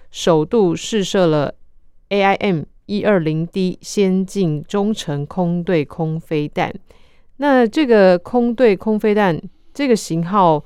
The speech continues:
哎，我有点印象，就是跟去年，呃，美国同意我们在台湾试射的这个飞弹是同一款的嘛？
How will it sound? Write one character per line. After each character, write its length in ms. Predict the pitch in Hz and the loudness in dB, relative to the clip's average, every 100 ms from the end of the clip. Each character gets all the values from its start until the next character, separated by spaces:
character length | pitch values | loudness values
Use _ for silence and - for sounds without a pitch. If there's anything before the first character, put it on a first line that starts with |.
| - _ - | -12 _ -20
哎， 180 | - 190 | -4 0
我 220 | 185 190 | 0 4
有 80 | 233 | 4
点 180 | 220 - | 4 0
印 160 | 240 196 | 0 0
象， 240 | 226 190 | 2 0
就 80 | 190 | 0
是 200 | 202 180 | -4 -4
跟 280 | 196 202 190 | -2 -4 -8
去 440 | _ - - 285 202 | _ -14 -2 2 2
年， 440 | 160 151 151 160 | 2 0 -2 -4
呃， 200 | 180 160 | -4 -2
美 180 | 147 151 | -2 -4
国 160 | 143 170 | -2 -4
同 260 | 170 170 | -2 -4
意 200 | 196 190 | -2 -2
我 80 | 151 | -4
们 260 | 151 151 147 | -4 -6 -6
在 180 | - 185 | -6 -8
台 140 | 175 170 | -6 -4
湾 160 | 170 | -2
试 220 | 170 190 | -4 -6
射 200 | 156 190 | -4 -2
的 120 | 156 147 | -2 -2
这 100 | 175 | -4
个 80 | |
飞 180 | 151 170 | -4 -4
弹 160 | 165 165 | -4 -4
是 140 | - | -6
同 260 | - - 160 | -10 -6 -6
一 60 | |
款 260 | 185 - - - | -6 -10 -12 -14
的 80 | |
嘛？ 180 | - - | -20 -20